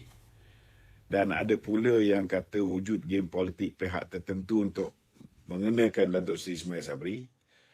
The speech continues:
maka saya terpanggil untuk memberikan penjelasan agar mereka yang di luar sana tidak sesekali termakan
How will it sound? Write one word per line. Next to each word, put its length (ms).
maka 240
saya 160
terpanggil 800
untuk 160
memberikan 480
penjelasan 640
agar 240
mereka 480
yang 320
di 80
luar 240
sana 360
tidak 360
sesekali 480
termakan 560